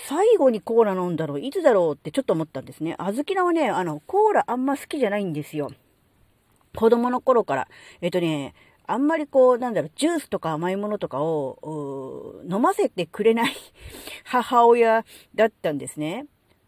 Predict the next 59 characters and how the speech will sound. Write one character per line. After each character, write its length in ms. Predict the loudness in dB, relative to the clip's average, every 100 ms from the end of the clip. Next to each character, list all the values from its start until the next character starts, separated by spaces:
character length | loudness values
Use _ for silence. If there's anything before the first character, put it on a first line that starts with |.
| -10
う 40 |
ん。 460 | -8 -6 -8 -10 -18 _
な 120 | -14
ん 40 | -8
か、 160 | -8 -10 _ _ _
常 280 | -8 -4 -2
に、 460 | -2 -6 -6 -8 -12 -20 -20 -12
な 140 | -10
ん 40 | -10
だ 100 | -12
ろ 140 | -18 _ _ _ _ _ _ _ -6
う、 60 | 0
麦 320 | 0 0 -4
か 200 | -2 -2
ら 160 | -2
煮 200 | -6 -2
出 160 | 2 2
し 140 | 2
た 160 | -4 -4
麦 360 | -4 -8 -8 -8
茶、 160 | -12 -12 -6
パ 100 | -6
ッ 20 |
ク 160 | -4 -6
の 60 |
じ 100 | -6
ゃ 20 |
な 80 | -10
く 100 | -14
て、 140 | -16 -12
あ 80 | -10
の、 100 | -6
豆 380 | -4 -2 0 2
状 200 | 0 0
に 80 |
な 120 | -2 -6
っ 20 |
て 180 | -8 -14
る。 160 | -14 _ -20 -4
あ 120 | 2
れ 160 | 6 8
を、 380 | 8 6 2 -6 _ _ _ _
鍋 360 | 2 4 4 2
で 180 | 2 -2
沸 140 | -4
か 200 | -4 -4
し 240 | -4 -12 -18 _ _ _
た 140 | -4 -2
の 180 | -4
を 60 | -6
冷 180 | -8 -8
ま 200 | -6 -6
せ 140 | -10
て、 400 | -4 0 2 0 -4 _ _ _ _ _ _ _ _
え、 100 | -12
ポ 160 | -4 -6
ッ 60 | -4
ト 100 | -4
に、 260 | -4 -6